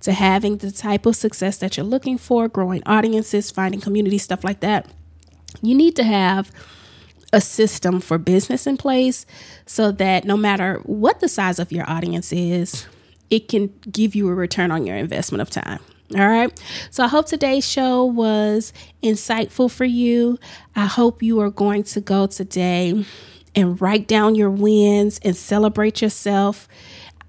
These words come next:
Today, by the time you hear this, it'll probably be Wednesday, but it's the middle of the week for me, whether you're gonna do it at the beginning, the middle, or the end.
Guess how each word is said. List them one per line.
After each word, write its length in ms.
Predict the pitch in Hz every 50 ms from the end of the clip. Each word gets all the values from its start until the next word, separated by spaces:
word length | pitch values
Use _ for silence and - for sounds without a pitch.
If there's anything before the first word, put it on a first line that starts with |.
| _ - - -
Today, 720 | - - 214 202 - 214 214 214 214 214 208 214 202 190
by 220 | - - - 202 202
the 60 | 202
time 260 | 202 214 202 208 208
you 100 | 202 208
hear 240 | - 240 226 208 208
this, 220 | 208 208 208 -
it'll 100 | 214 214
probably 260 | - 196 190 190 196 196
be 140 | - 185
Wednesday, 760 | - - 196 214 226 233 233 220 - - 220 214 208 208 208 208
but 460 | - - 190 185 190 196 190 - - - - - - - - - - -
it's 160 | - 226 - -
the 100 | 220 214
middle 280 | 226 240 254 247 262
of 100 | 254 247
the 80 | 269 262
week 220 | 254 262 254 -
for 100 | - 240
me, 600 | 240 247 262 269 269 269 269 269 262 240 - -
whether 260 | - 220 214 208 208
you're 140 | 202 214 220
gonna 160 | 214 214 202
do 120 | 202 185 190
it 80 | 175
at 100 | 170 185
the 60 | - 196
beginning, 400 | - 208 196 208 226 269 277 285
the 80 | 294
middle, 240 | 285 277 277 277 277
or 80 | 269 269
the 140 | 277 269 -
end. 420 | 214 208 202 214 208 202 214 220